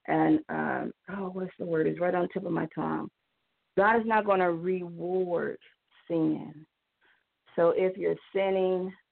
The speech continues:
um, know that God won't reward it. He's a loving God. He's a caring God. He's a forgiving God. But he wants us to be clean and pure and right before him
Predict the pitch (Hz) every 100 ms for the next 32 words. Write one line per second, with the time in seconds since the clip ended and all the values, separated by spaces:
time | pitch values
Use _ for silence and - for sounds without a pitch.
0 | _ - 156 165 165 170 175 175 175 170
1 | 165 165 165 170 - 165 170 165 165 165
2 | 175 180 160 160 165 160 165 170 160 160
3 | 160 156 156 160 - 160 156 160 156 160
4 | 156 - 156 156 147 165 160 165 160 160
5 | 160 156 - - - - 165 226 269 285
6 | 208 202 190 190 - 175 175 - 180 165
7 | - - 202 208 208 196 175 170 175 -
8 | 202 202 190 170 160 165 165 190 - 175
9 | 160 170 165 190